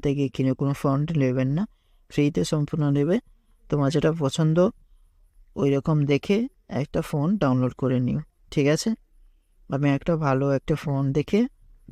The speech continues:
একটা ডাউনলোড করে নিচ্ছি। যত না তোমার নিচে স্ক্রল করতে যাবে তো অবশ্যই পাবে। তো এখানে অনেক ফোন থাকে, যেটা তোমার পছন্দ হবে ওটা তুমি নিয়ে নেবে। তো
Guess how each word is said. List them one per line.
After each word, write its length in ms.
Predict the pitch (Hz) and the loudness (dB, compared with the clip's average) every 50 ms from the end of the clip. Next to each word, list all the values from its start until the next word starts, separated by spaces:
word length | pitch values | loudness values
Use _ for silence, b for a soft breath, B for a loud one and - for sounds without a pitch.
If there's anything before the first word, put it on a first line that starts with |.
| - - | -6 -4
একটা 140 | 127 - 147 131 110 | 0 2 2 2 2
ডাউনলোড 320 | 131 117 123 127 127 127 - - | 0 0 2 2 2 0 0 0
করে 140 | 135 127 120 123 123 | 0 2 2 2 0
নিচ্ছি। 280 | 131 - - - - 165 160 _ _ _ _ _ _ _ _ _ _ - 165 156 | -4 -4 -8 -8 -8 -10 -12 _ _ _ _ _ _ _ _ _ _ -6 0 2
যত 180 | 131 131 - - 185 185 190 | 2 2 4 2 2 2 4
না 80 | 202 202 190 - | 2 2 2 0
তোমার 240 | - 180 185 185 190 - _ _ _ - - - - 151 | 0 0 0 0 -2 -4 _ _ _ -20 -12 -6 -4 -2
নিচে 240 | 151 156 160 - 185 175 - | -2 -2 -2 -2 -2 -2 -2
স্ক্রল 260 | - - 170 160 170 175 180 | -2 0 0 2 2 0 0
করতে 260 | 180 175 - - 190 170 170 | -2 -2 0 0 0 2 2
যাবে 220 | 170 170 180 202 240 277 - _ _ _ _ _ _ _ _ - - | 2 2 2 0 -2 -2 -4 _ _ _ _ _ _ _ _ -4 0
তো 80 | 151 143 139 139 139 139 135 | 2 2 4 4 4 4 2
অবশ্যই 380 | 135 156 170 - - - 196 180 - | 2 2 0 0 0 0 0 0 2
পাবে। 240 | 156 143 151 175 190 214 254 - _ _ _ _ - _ _ _ _ _ _ _ _ - _ - - _ - - - | 0 0 2 2 0 0 0 -4 _ _ _ _ -20 _ _ _ _ _ _ _ _ -20 _ -20 -20 _ -20 -12 -6
তো 80 | - 147 135 135 131 | -4 -2 0 0 0
এখানে 240 | 139 - 160 151 156 156 147 147 | 0 0 2 2 2 2 2 2
অনেক 180 | 147 156 160 - - - 208 - | 2 0 0 -4 -8 -12 -10 -6
ফোন 220 | - 147 139 143 147 151 151 160 _ _ _ - - _ - _ - - | -2 0 0 0 0 0 -2 -4 _ _ _ -20 -20 _ -20 _ -4 -2
থাকে, 280 | 143 123 127 - 160 175 208 - _ _ _ - - _ - - _ _ _ - - 208 - | -2 -2 0 0 -2 -2 -2 -6 _ _ _ -20 -20 _ -20 -20 _ _ _ -16 -10 -4 0
যেটা 200 | 147 127 120 139 131 - | 2 2 4 2 2 2
তোমার 200 | 139 139 143 151 160 - 151 | 2 0 0 0 -2 0 -2
পছন্দ 300 | 139 - - 156 143 139 147 | 0 0 0 0 2 2 2
হবে 140 | 151 156 165 156 143 | 2 2 2 2 2
ওটা 160 | 139 - 135 - | 2 2 0 0
তুমি 180 | - 151 160 165 160 147 | 0 0 2 2 2 2
নিয়ে 140 | 127 131 151 - | 2 2 0 -2
নেবে। 180 | 131 - - 175 - _ _ _ _ _ _ _ - _ _ _ - _ _ _ _ _ | -2 -4 -6 -10 -14 _ _ _ _ _ _ _ -20 _ _ _ -20 _ _ _ _ _
তো 40 | - | -2